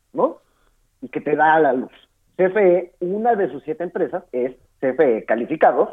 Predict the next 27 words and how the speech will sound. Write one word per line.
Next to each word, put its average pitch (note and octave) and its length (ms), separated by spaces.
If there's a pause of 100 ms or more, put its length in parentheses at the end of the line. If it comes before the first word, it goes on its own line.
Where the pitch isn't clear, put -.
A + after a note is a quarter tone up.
que C#3 100
vende D#3 380
esta D#3 160
energía, C3+ 500
digamos, B2 380
calificada, C#3 640 (680)
y D3+ 80
a D#3 100
su A#3 100
vez, A#3 220 (280)
suminis-, E3 360 (320)
estas F3+ 300
suministradoras G3 800 (140)
se D3+ 60
las C3+ 180
compran F3 380
a D#3 40
generadores, A3 540 (260)
que G#2+ 80
son B2+ 180
los C3+ 140
que - 80
tienen B2 260
las - 140
plantas A#2 380
de F#2 80
luz, E2 180